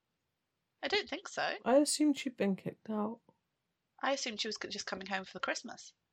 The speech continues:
Speaker 2: Oh. Well, if she gets to just go back, well, in that
Speaker 1: That w-,
Speaker 2: case,
Speaker 1: uh, I don't know.
Speaker 2: I just made my own
Speaker 1: Uh,
Speaker 2: assumption there.
Speaker 1: I, and also I would have thought her mother would have been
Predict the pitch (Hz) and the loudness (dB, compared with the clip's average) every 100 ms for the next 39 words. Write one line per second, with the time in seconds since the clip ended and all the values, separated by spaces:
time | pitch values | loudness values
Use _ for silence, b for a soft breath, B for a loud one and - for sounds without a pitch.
0 | 190 185 196 202 208 214 220 220 208 202 | 2 2 4 4 4 6 6 6 6 6
1 | 190 160 151 131 135 - _ _ 233 262 | 6 6 4 -2 -6 -10 _ _ 10 12
2 | 262 294 - 320 403 - - 277 226 254 | 12 12 12 10 10 8 10 10 12 8
3 | - 220 180 147 247 262 - - - - | 10 12 12 12 12 10 8 -6 -12 -18
4 | _ _ _ _ _ _ _ _ _ _ | _ _ _ _ _ _ _ _ _ _
5 | _ _ _ _ _ _ _ _ _ _ | _ _ _ _ _ _ _ _ _ _
6 | - 135 107 143 285 330 - - 302 302 | 0 2 4 6 6 6 4 4 8 8
7 | 294 294 294 269 320 330 233 - - - | 8 6 4 4 0 2 2 2 -2 2
8 | 208 214 233 220 196 190 185 180 185 214 | 6 8 10 12 12 10 10 8 6 2
9 | 151 - 151 160 165 165 _ _ _ _ | 2 -2 -2 -2 -4 -8 _ _ _ _
10 | _ _ _ _ _ _ _ 240 247 247 | _ _ _ _ _ _ _ 6 8 10
11 | 240 240 240 233 - _ _ _ _ _ | 8 4 -2 -4 -8 _ _ _ _ _
12 | _ _ _ _ _ _ - 262 302 285 | _ _ _ _ _ _ -4 0 2 4
13 | 269 277 - 254 233 233 233 233 226 220 | 2 -2 -2 0 0 0 -2 -2 -4 -6
14 | 214 226 220 220 | -4 -4 -4 -8